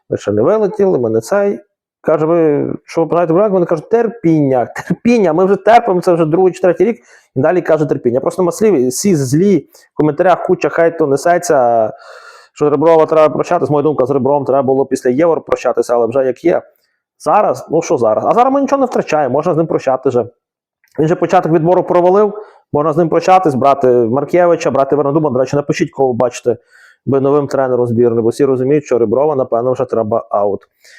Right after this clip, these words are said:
Е, до речі, один пост робив я перед, е, збірною про те, що які були розгроми останні.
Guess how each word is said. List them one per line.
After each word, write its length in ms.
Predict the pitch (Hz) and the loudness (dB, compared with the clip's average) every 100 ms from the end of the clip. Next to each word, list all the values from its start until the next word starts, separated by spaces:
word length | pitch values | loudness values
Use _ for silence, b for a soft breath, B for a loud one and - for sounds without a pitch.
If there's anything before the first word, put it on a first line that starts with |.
| b b b - | b b b -2
Е, 340 | 160 175 170 160 - _ - | 2 4 2 0 -10 _ -2
до 140 | 151 | 2
речі, 440 | 202 208 196 196 185 - - - | 4 4 2 0 0 -4 -14 -4
один 300 | 170 196 208 | -2 0 2
пост 300 | 208 175 160 | 2 2 0
робив 260 | 143 160 | 0 0
я 100 | 143 | 0
перед, 480 | 139 151 139 135 - | 2 2 2 -2 -4
е, 680 | 110 131 131 127 127 123 127 127 | 0 2 4 4 4 4 2 2
збірною 560 | 139 208 208 202 151 139 131 127 127 123 117 | 0 0 2 2 2 2 2 2 2 0 -2
про 300 | - 135 135 | -2 0 0
те, 160 | 127 156 | 0 -4
що 140 | - | -2
які 180 | 135 - | -2 -2
були 240 | 143 151 147 | 0 0 0
розгроми 400 | 147 151 143 117 | 0 0 0 0
останні. 440 | 120 156 208 262 | 0 -2 -2 -4